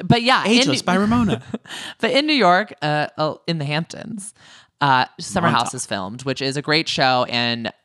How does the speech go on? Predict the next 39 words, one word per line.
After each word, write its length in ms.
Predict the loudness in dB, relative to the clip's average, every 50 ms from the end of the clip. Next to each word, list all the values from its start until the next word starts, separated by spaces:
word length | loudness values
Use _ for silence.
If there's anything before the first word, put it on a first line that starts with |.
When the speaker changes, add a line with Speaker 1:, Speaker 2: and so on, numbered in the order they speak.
| _ -2
Speaker 1:
we 180 | 0 2 2 2 2
saw 220 | 2 2 4 4 4
a 40 |
big 400 | 2 0 0 0 0 0 -2 -4 -8
shakeup 420 | -8 -6 -4 -4 -2 -4 -4 -6
in 100 | -6 -12
the 60 | -12
cast 400 | -10 -6 -4 -4 -4 -4 -6 -8
this 140 | -10 -8 -8
season 380 | -6 -8 -8 -8 -6 -8 -8 -6
with 240 | -4 -4 -6 -6 -8 _ -20 -20 -20 -20 _
the 100 | -6 -4
introduction 480 | -4 -2 -2 0 -2 -2 -2 -4 -8 -6
of 140 | -8 -8 -8
three 240 | -10 -10 -6 -4 -4
new 120 | -4 -4
cast 300 | -2 -2 -2 -2 -2 -4
members 340 | -8 -4 -2 -2 -2 -2 -4
joining 460 | -4 -4 -4 -4 -4 -4 -6 -6 -10 _ _ _ _ _ _ _ _ _ -6
five 300 | -2 0 0 0 -2 -4
former. 500 | -4 -2 -2 0 0 0 0 0 -2 -6 _ _ _ -20 -20 _ _ _ _ _ -6
Now, 200 | -2 0 0 0
it 40 | 0
looks 160 | -2 -2 0
like 140 | 0 -2 -2
the 80 | -2 -6
cast 240 | -4 -2 -2 -2
is 80 | -4 -4
getting 200 | -4 -4 -4 -4
shaken 300 | -2 -2 -4 -2 -2 -4
up 120 | -4 -4
again. 380 | -4 -2 0 0 0 0 -4 -10 -14 -16 -16 -10
Rumor 360 | -4 0 0 0 2 2 0
is 140 | 0 0 0
that 120 | -2 -2 -2
they 80 | 0
have 160 | 0 0 0 -2
started 340 | 0 0 0 0 0 -4
filming 680 | -6 -4 0 2 2 2 2 0 -2 -2 -4 -6 -8 -10